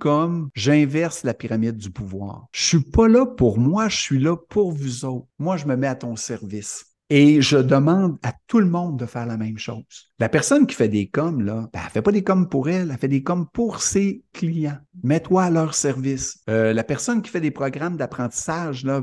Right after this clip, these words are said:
puis de développement de compétences, elle les fait pour les gens qui en ont besoin.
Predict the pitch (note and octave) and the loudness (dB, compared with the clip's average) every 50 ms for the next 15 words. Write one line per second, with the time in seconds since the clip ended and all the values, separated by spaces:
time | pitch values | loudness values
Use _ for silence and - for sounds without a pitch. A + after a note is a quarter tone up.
0 | C3 _ - A2+ A2 A2 A2 A2 A2+ A2 B2 A#2+ A#2 A#2 C#3 C#3+ C#3+ _ - B2 | -6 _ -8 -4 0 0 0 2 0 0 0 -2 -2 0 -4 -4 -4 _ -8 -6
1 | G#2+ G#2+ G#2+ G#2 - D3 E3 E3 C#3+ - _ _ - A#2 A#2 A#2 A2+ A2+ A#2 A2+ | -4 -4 -6 -4 -2 -4 -4 -4 -6 -10 _ _ -4 0 2 2 2 2 0 0
2 | - E3+ E3 D#3+ - _ _ _ - B3 C4 C4+ B3+ A3 F#3+ F3 E3+ E3 D#3+ D3+ | -2 -4 -4 -4 -8 _ _ _ 4 4 4 4 2 2 2 4 4 4 4 2
3 | D#3+ F3 F3 F3 E3 F3 D#3 D3+ D3 D3 D3 C#3 C3+ C3+ B2+ B2 C3 C3 C3 C3 | 0 -2 -4 -4 -4 -4 -2 -2 -2 -2 -4 -2 -4 -6 -6 -6 -8 -8 -8 -8